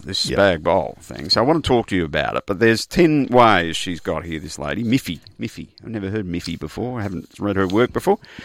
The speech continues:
Speaker 2: No.
Speaker 1: But she's got ten ways to upgrade your spag bol, Scotty.
Speaker 2: Yes.
Speaker 1: And I'm gonna run through these to
Speaker 2: Yep.
Speaker 1: see which ones you think that, uh, you'd like to do.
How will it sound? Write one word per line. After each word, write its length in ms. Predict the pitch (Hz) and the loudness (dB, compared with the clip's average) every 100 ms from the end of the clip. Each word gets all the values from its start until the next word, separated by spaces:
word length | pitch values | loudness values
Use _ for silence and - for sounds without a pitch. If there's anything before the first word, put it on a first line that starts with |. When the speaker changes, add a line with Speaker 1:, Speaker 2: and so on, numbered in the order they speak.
| - - | -6 0
Speaker 2:
No. 160 | 120 | 0
Speaker 1:
But 140 | - - | 0 2
she's 160 | 180 | 4
got 160 | 147 - | 6 4
ten 200 | 156 147 | 6 6
ways 300 | 131 123 117 | 8 6 4
to 160 | 113 - | 0 0
upgrade 480 | 160 131 120 117 | 0 4 4 4
your 80 | 104 | 0
spag 480 | - - 120 110 95 | -8 2 6 6 6
bol, 240 | 113 113 | 6 4
Scotty. 380 | 110 104 113 226 - | 2 2 2 0 -8
Speaker 2:
Yes. 300 | 80 73 - | -10 -10 -6
Speaker 1:
And 120 | 95 | -2
I'm 60 | 101 | 0
gonna 160 | 127 107 | 2 4
run 300 | 104 110 98 | 4 4 2
through 320 | - 107 98 | 2 2 4
these 340 | 92 117 143 | 4 2 0
to 100 | - | -4
Speaker 2:
Yep. 100 | 98 | -2
Speaker 1:
see 140 | 104 101 | 0 0
which 260 | 101 - 101 | 0 -4 -2
ones 320 | 98 95 90 | 0 0 -4
you 80 | 87 | -6
think 340 | - 87 - | -4 -6 -4
that, 380 | 87 - _ - | -6 -6 _ -4
uh, 180 | 90 85 | -4 -4
you'd 300 | 78 85 80 | -6 -6 -4
like 280 | 92 - - | -2 -2 -6
to 100 | 80 | -8
do. 460 | 78 107 90 180 | 0 2 2 0